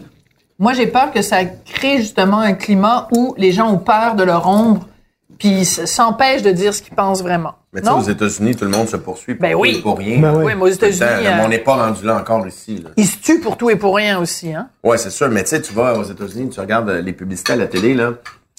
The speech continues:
Speaker 2: et vous pensez, vous êtes,
Speaker 1: Hmm.
Speaker 2: vous êtes blessé à telle façon, vous, vous avez été mal servi à tel endroit, appelez-nous, il y a peut-être une cause. Et ils font de la pub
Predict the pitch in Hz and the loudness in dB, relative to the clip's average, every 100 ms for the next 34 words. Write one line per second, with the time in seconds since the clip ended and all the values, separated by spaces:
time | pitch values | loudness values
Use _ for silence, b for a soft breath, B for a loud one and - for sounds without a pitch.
0 | _ 95 98 87 113 107 - 123 127 117 | _ -2 -2 0 -2 0 0 2 2 2
1 | 95 262 330 214 95 110 101 98 120 110 | 2 2 2 0 0 0 0 0 -2 -2
2 | 101 - - - 120 127 123 104 98 98 | -4 -4 -2 0 0 0 -2 -2 -2 -2
3 | 95 98 95 113 107 110 113 - 98 117 | 0 -2 0 0 2 0 0 -2 -2 -2
4 | 104 107 98 95 98 120 - 104 107 123 | -2 -2 -2 -4 -2 -2 -2 -4 -2 -2
5 | 110 98 104 98 95 92 123 127 110 110 | -2 -2 -2 -2 -4 -4 -2 -2 -4 -6
6 | - 120 - 127 120 - 147 131 | -4 -4 0 0 0 0 0 -2